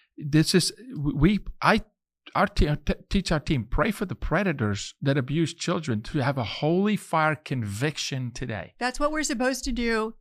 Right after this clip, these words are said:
Speaker 2: and God can do it.
Speaker 1: Absolutely.
Speaker 2: There's, there's nothing impossible
Speaker 1: But we must
Speaker 2: here.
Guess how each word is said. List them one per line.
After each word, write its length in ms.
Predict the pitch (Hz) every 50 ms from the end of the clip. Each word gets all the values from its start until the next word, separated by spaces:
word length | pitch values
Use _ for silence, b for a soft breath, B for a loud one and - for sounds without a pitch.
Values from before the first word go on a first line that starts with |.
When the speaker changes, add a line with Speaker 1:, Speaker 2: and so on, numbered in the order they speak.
| - -
Speaker 2:
and 160 | 247 240 240 233
God 240 | 254 254 254 240
can 160 | 247 269 247 226
do 180 | 247 285 269
it. 180 | 208 - - - - - -
Speaker 1:
Absolutely. 380 | - 143 151 - - 120 127 262
Speaker 2:
There's, 100 | 269 -
there's 180 | 269 294 294 254
nothing 200 | 339 359 370 339
impossible 480 | 302 277 285 302 311 311 - 339 330 -
Speaker 1:
But 100 | 151 139
we 160 | 135 170 196
must 280 | 190 180 185 190 190
Speaker 2:
here. 20 | -